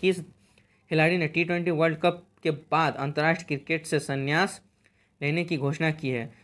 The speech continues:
तो ड्वेन ब्रावो, ड्वेन ब्रावो जो है, जो टी ट्वेंटी वर्ल्ड कप के बाद ऑस्ट्रेल-,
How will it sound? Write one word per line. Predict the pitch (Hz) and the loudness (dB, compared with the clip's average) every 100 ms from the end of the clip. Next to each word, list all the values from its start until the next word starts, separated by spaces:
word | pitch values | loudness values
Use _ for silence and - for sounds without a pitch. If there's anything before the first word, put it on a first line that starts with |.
| _ | _
तो | 143 | -6
ड्वेन | 135 151 175 156 | -2 0 0 0
ब्रावो, | 143 135 139 113 - _ _ _ _ _ _ _ _ _ - - 151 | 0 2 0 -2 -8 _ _ _ _ _ _ _ _ _ -20 -14 -2
ड्वेन | 156 185 | 0 2
ब्रावो | 175 175 180 | 4 4 4
जो | 175 170 | 2 0
है, | 165 160 175 - _ | 2 2 0 -4 _
जो | 151 | -4
टी | 156 170 | 2 2
ट्वेंटी | 180 180 | 4 4
वर्ल्ड | 156 156 | 4 4
कप | 175 160 | 2 0
के | 165 | 2
बाद | 160 | 4
ऑस्ट्रेल-, | 156 147 - - 147 147 - | 4 2 -4 0 2 2 -2